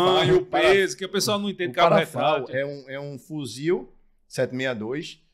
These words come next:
Speaker 2: voltado para tropas, digamos, é, de assalto, por exemplo.
Speaker 1: Que precisa de
Speaker 2: Paraquedista,
Speaker 1: mobilidade
Speaker 2: você
Speaker 1: maior.
Speaker 2: mo-, você consegue rebater a coronha, o cano é mais curto, é um armamento um pouco mais leve. E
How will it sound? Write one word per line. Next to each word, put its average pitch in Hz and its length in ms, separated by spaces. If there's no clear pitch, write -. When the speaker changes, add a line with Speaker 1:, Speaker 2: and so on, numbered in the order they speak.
Speaker 2:
voltado 160 520
para 160 180
tropas, 151 760
digamos, 139 1000
é, 107 300
de 117 160
assalto, 120 560
por 107 180
exemplo. 92 300
Speaker 1:
Que - 80
precisa 127 280
de 147 120
Speaker 2:
Paraquedista, 156 60
Speaker 1:
mobilidade 143 680
Speaker 2:
você 139 100
Speaker 1:
maior. 139 200
Speaker 2:
mo-, 127 60
você 143 240
consegue 143 340
rebater 131 420
a 123 60
coronha, 139 680
o 117 100
cano 127 240
é 117 40
mais - 360
curto, 147 460
é 139 160
um 170 100
armamento 160 360
um - 40
pouco 160 200
mais 165 160
leve. 98 360
E 180 480